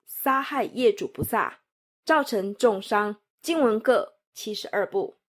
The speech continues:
我赶紧在二零一六年四月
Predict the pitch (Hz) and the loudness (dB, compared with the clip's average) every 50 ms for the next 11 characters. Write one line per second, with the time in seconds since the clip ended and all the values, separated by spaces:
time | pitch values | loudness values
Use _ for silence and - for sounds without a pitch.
0 | _ _ - - 175 160 156 156 - 156 147 165 165 - 156 156 - 196 180 135 | _ _ -8 -4 -2 -2 -4 -2 -6 -6 -6 -6 -8 -10 -12 -8 -6 -4 -4 -4
1 | - _ _ _ _ _ - 277 294 269 233 214 196 - - - 226 220 226 208 | -6 _ _ _ _ _ 2 4 4 4 4 0 -2 -2 -6 -6 -2 0 0 0
2 | 196 190 180 160 165 180 180 - - - - - 262 240 233 233 214 - - | 0 -2 -4 -4 -6 -6 -10 -14 -12 -10 -8 -6 -6 -4 0 0 0 0 -2